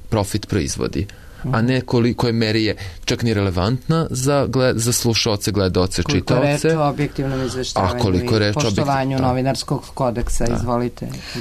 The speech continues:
Speaker 2: Aleksandra.
Speaker 3: baš spomenuli, ovaj, upravo to eventualno kažnjavanje za,
Speaker 2: Mhm.
Speaker 3: eto, konkretno, pošto pričamo o pretpostavci nevinosti, u slučaju kada nemate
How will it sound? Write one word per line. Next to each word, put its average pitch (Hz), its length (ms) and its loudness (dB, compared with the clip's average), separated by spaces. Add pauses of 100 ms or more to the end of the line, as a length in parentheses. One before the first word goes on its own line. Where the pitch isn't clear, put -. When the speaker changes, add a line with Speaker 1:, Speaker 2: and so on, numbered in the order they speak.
(100)
Speaker 2:
Aleksandra. 185 260 0
Speaker 3:
baš 226 140 0
spomenuli, 202 640 4
ovaj, 190 380 2
upravo 190 300 0
to 185 360 2 (180)
eventualno 180 440 2
kažnjavanje 170 760 2 (120)
za, 160 400 0
Speaker 2:
Mhm. 135 180 -4
Speaker 3:
eto, 156 180 0
konkretno, 180 400 -2 (220)
pošto 175 220 -2 (160)
pričamo 190 320 0
o 170 40 -2
pretpostavci 175 600 0
nevinosti, 214 600 2 (520)
u 180 360 6
slučaju 202 400 2
kada 190 200 2
nemate 196 560 2